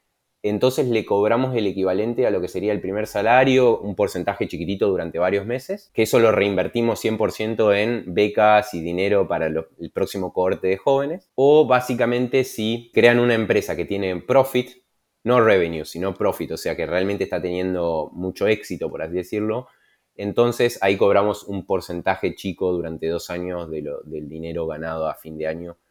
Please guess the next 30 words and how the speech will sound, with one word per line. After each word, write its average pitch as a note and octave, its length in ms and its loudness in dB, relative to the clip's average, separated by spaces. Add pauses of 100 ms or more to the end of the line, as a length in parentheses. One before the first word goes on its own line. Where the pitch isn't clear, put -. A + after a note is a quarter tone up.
(140)
que - 120 -20
queda E2+ 220 0
libre, E2 340 -2
¿no? G#2 340 -6
Si, - 240 -16 (440)
descontando E2 520 -8
todos E2+ 160 -6
los D2+ 100 -10
gastos D#2+ 280 -14
que - 80 -18
tiene D2 220 -18
la D2 100 -18
empresa. D2 340 -14
No G#2+ 260 2
agarramos F#2+ 400 2
shares F#2+ 440 -2
hoy F2+ 140 -4
por E2+ 180 -4
hoy, F#2 240 0 (140)
al D#2+ 140 -10
día E2+ 120 -2
de F2 80 0
hoy F#2 80 -2
no F2+ 100 -4
agarramos D#2+ 340 -4
shares E2+ 220 -6
de E2 80 -8
las D#2 140 -8
empresas A#2 360 -4
porque F2 340 -4